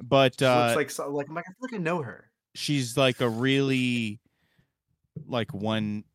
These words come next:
Speaker 1: like, I don't know. I don't wanna diss the actress, but I don't know.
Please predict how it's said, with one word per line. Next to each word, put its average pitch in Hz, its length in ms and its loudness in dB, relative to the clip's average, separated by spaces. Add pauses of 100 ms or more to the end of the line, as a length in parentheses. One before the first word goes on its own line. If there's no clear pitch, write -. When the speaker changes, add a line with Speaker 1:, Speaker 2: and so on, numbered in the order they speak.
(240)
Speaker 1:
like, 117 220 -6
I 147 200 2
don't 113 100 -2
know. 98 240 -6
I 143 140 2
don't 143 100 4
wanna 120 160 0
diss 104 300 -4
the 98 160 -2
actress, 92 500 -4
but 85 180 -6 (460)
I 95 140 -6
don't 85 120 -6
know. 95 140 -14